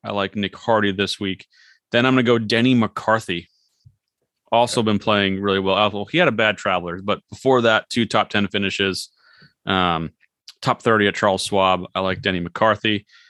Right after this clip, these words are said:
Speaker 1: And then I'm going to Adam Hadwin, one of the, one of the favorites, one of the favorites, one of the studs, one of the horses this week. Adam Hadwin,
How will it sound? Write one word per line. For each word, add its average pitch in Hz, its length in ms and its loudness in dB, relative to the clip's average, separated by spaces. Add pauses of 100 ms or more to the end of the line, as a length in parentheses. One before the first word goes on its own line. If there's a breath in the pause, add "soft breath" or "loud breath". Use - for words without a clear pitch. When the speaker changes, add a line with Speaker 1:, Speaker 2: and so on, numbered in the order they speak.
(140 soft breath)
Speaker 1:
And 113 120 0
then 120 100 4
I'm 123 120 2
going 120 220 2
to 113 100 -4
Adam 117 280 2
Hadwin, 107 580 0 (320)
one 143 180 0
of 143 100 2
the, 131 180 0 (260 loud breath)
one 156 160 2
of 151 60 2
the 135 120 2
favorites, 123 760 -2 (680)
one 143 140 2
of 135 60 2
the 117 80 2
favorites, 113 460 0
one 127 140 0
of 117 60 -2
the 107 80 -4
studs, 107 460 -2
one 113 120 -4
of 104 40 -4
the 98 80 -4
horses 107 520 0
this 98 200 -6
week. 92 300 -2 (500 soft breath)
Adam 120 280 2
Hadwin, 107 580 0